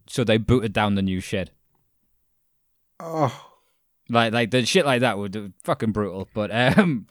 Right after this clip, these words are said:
Speaker 2: Kids are mean. But not these kids. Not these kids in this documentary. Uh, Alexa Panos' dad, right? He is scary because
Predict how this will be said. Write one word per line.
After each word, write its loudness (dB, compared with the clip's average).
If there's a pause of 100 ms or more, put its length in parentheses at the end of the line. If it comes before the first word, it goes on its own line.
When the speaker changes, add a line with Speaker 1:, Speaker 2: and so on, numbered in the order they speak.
(140)
Speaker 2:
Kids 6
are 6
mean. 4 (480)
But 6
not 6
these 6
kids. 0
Not 2
these 4
kids -2
in -2
this -4
documentary. -4
Uh, 6 (880)
Alexa 6
Panos' 2
dad, -2
right? -2 (1120)
He 6
is 6
scary 4
because 0